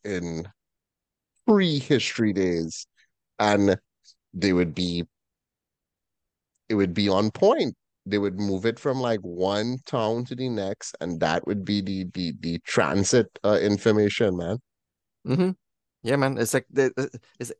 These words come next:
Speaker 2: everything you see in Harry Potter with the, uh, owls coming in and, you know,
Speaker 1: <laughs>
Speaker 2: taking messages. There you go. <laughs> I don't know how they do it though, but I feel like, uh, if a pigeon stays long enough in your house, take them somewhere else,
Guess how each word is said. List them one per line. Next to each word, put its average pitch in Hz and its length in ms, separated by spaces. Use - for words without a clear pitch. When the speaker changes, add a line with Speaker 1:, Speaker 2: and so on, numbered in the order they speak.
Speaker 2:
everything 165 280
you 147 80
see 143 160
in 123 60
Harry 123 200
Potter 104 380
with - 140
the, 101 180
uh, 90 120
owls 101 380
coming 90 320
in 82 160
and, 80 340
you 220 100
know, 285 140
Speaker 1:
<laughs> - 80
Speaker 2:
taking 92 200
messages. - 520
There 127 100
you 143 120
go. 113 180
<laughs> - 920
I 123 80
don't 190 100
know 220 100
how 202 140
they 180 120
do 220 180
it 180 120
though, 107 300
but 120 260
I 110 60
feel 170 180
like, 143 220
uh, 120 140
if 117 160
a 113 40
pigeon 139 380
stays 131 260
long 120 200
enough 120 200
in 110 60
your 104 100
house, 120 300
take - 160
them 123 100
somewhere 120 320
else, 123 320